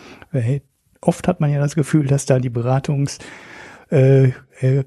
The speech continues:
K P M Gs und McKinseys und ich weiß nicht, wer hinläuft und dann immer genau so Vorschläge gibt und dann nachher für den Vorschlag, den sie gegeben haben, auch den Auftrag bekommen, das dann durchzuführen. Vielleicht läuft das diesmal auch wieder so,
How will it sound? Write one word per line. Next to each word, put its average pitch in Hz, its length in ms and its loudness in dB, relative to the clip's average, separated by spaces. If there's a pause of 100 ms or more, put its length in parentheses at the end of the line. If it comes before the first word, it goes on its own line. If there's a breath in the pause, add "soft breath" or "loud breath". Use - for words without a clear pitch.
K - 180 0
P 143 160 0
M 127 140 0
Gs 131 320 0
und 120 320 -4
McKinseys 143 560 0
und 160 120 -2
ich 151 80 0
weiß 131 220 -4
nicht, 143 140 -4
wer 135 160 0
hinläuft 139 580 0
und 127 160 -6
dann 135 140 -2
immer 131 180 -2
genau 131 260 0
so 135 140 0
Vorschläge 147 560 -2
gibt 151 240 -4
und 127 100 -2
dann 131 140 0
nachher 160 340 0
für - 160 -2
den 139 140 -2
Vorschlag, 156 380 -4
den 135 180 -2
sie 135 100 -2
gegeben 127 480 -4
haben, 135 220 0
auch 135 100 -4
den 143 160 0
Auftrag 139 480 -4 (460 loud breath)
bekommen, 143 480 2
das 131 160 0
dann 123 160 0
durchzuführen. 123 760 -4 (480 loud breath)
Vielleicht - 260 -2
läuft 139 200 0
das - 220 -4
diesmal 135 360 -2
auch 120 200 -4
wieder 123 240 0
so, 117 220 -4